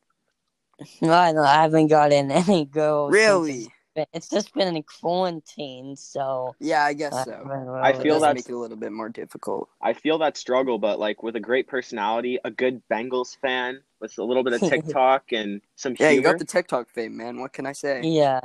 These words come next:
Speaker 3: I think you could pick up an awesome chick, man. I think
Speaker 1: Yeah.
Speaker 3: so.
Speaker 2: For sure.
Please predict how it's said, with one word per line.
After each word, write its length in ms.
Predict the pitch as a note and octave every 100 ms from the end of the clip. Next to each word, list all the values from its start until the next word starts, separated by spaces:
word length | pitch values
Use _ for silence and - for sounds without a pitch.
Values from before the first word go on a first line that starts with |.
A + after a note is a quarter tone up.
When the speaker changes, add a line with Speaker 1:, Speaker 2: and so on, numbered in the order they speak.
| B2+
Speaker 3:
I 140 | C#3+
think 200 | G#3 G#3+
you 80 | G#3
could 140 | F#3
pick 180 | - E3+
up 140 | E3+ -
an 80 |
awesome 320 | C3+ D3 D3+ B2
chick, 240 | C#3+ -
man. 240 | G#2 F#2 - _ _ _ _ _ _ _ _ _
I 140 | D3 C#3
think 20 |
Speaker 1:
Yeah. 120 | C3
Speaker 3:
so. 100 | C3
Speaker 2:
For 120 | D#3+
sure. 360 | - B2+ A#2+